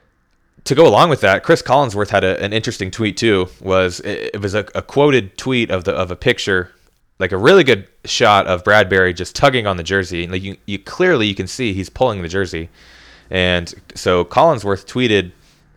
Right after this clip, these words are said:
and, and quoted it and said, "This is the, the view that we got from inside the stadium. And so we were confused when we left and realized there was a controversy about it."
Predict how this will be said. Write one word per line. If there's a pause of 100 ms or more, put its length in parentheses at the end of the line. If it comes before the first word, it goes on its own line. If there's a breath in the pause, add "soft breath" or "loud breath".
(640)
and,
and
quoted
it
and
said,
"This
is
the,
the
view
that
we
got
from
inside
the
stadium.
And
so
we
were
confused
when
we
left
and
realized
there
was
a
controversy
about
it."